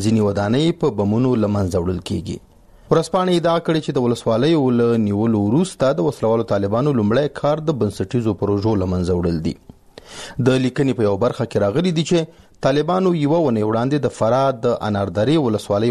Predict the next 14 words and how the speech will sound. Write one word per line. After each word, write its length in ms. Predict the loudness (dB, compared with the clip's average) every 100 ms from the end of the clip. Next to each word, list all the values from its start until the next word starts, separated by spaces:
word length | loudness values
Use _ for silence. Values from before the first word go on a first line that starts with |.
| 0
ودانۍ 360 | 0 0 0 0
له 100 | 0
نیولو 280 | 0 0 2
وروسته 340 | 0 -2 -4 -4
په 120 | -2
بمونو 280 | 0 2 2 2
له 80 | 2
منځه 240 | 0 0 -4
یوړه. 220 | -4 -4 -2 0
دا 80 | 0
شانې 260 | 0 0 -2 -4 -16 -8
په 160 | -4 0
ځینو 220 | 0 2 0
نورو 240 | 0 -2